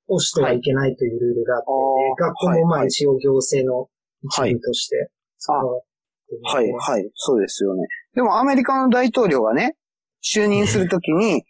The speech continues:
Speaker 2: バイブルに手を当ててって、
Speaker 1: そうね。
Speaker 2: あのバイブルは何教？スパゲッティモンスター教？
Speaker 1: <laughs> まあ、絶対キリスト教だよね。
Speaker 2: キリスト教。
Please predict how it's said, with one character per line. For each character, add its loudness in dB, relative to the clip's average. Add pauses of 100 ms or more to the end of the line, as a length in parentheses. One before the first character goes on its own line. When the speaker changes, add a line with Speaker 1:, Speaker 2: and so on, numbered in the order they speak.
(300)
Speaker 2:
バ 2
イ 2
ブ 2
ル 2
に 0
手 0
を 2
当 -2
て -2
て -
っ 0
て、 -2
Speaker 1:
そ 0
う 2
ね。 2
Speaker 2:
あ 2
の 2
バ 2
イ 2
ブ 2
ル 2
は 0
何 -2
教？ 0
ス -10
パ -2
ゲ -2
ッ -4
テ -16 (160)
ィ -4
モ 0
ン -2
ス -6
タ -2
ー -2
教？ 0
Speaker 1:
<laughs> 0
ま 2
あ、 2
絶 2
対 2
キ 0
リ 2
ス 0
ト 2
教 4
だ 2
よ 0
ね。 0 (460)
Speaker 2:
キ -2
リ 2
ス -4
ト -2
教。 0